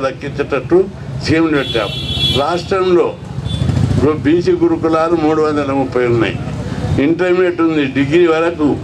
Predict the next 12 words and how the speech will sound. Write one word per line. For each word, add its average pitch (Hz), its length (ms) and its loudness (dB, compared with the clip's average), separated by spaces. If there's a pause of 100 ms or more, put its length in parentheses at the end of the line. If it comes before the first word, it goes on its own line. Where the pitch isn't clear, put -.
(360)
ఫీజు 175 260 4
కూడా 175 180 4
పెట్టిద్దామని 151 680 0
చూస్తున్నాం. 123 540 -2 (500)
మీ 156 100 2
పిల్లలు 165 480 -2
చదివితే 175 580 0 (1700)
ఏమవుతారు? 185 480 2 (280)
డాక్టర్లు 156 420 0
అవుతారు, 151 340 -2
ఇంజనీర్లు 151 680 0
అవుతారు, 139 320 0